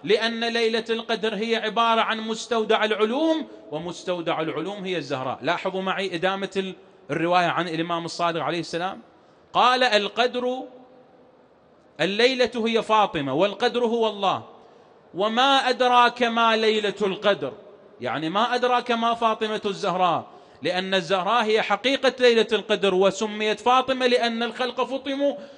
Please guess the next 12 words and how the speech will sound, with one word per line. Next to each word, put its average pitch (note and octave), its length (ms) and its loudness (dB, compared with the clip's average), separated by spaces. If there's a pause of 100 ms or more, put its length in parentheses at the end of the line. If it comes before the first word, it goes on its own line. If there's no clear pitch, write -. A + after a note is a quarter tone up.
(140)
عن C4 260 0
معرفتها، C4 800 0
فما C4+ 300 -4
أدراك C4+ 640 2
ما G3+ 240 -2
ليلة D#3 360 -4
القدر، A#2+ 480 -8
ليلة D3 560 -6
القدر D3 640 -6
خير A3 420 -2 (1080)
من C4 440 -2
شنو؟ D#4+ 400 0